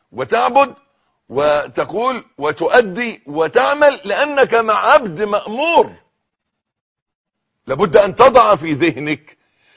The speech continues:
أن نفسك مملوكة وأعمالك مستحقة، فأعمالك مستحقة عليك، ما هيش فضل منك ولا أنت تنتظر لها مقابل.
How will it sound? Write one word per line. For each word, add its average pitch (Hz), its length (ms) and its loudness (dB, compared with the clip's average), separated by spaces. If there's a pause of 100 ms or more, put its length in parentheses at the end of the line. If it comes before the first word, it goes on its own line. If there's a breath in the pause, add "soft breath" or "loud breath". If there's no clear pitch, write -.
(240)
أن 175 260 -2
نفسك 254 460 4
مملوكة 240 680 2
وأعمالك 220 840 0
مستحقة، 180 880 -4 (1400)
فأعمالك 233 640 4
مستحقة 233 640 -4
عليك، 240 280 -2
ما 202 140 -2
هيش 214 500 -2 (360)
فضل 220 420 4
منك 220 580 -8
ولا 160 440 -2
أنت 254 180 -4
تنتظر 214 600 4
لها 226 240 2
مقابل. 208 540 2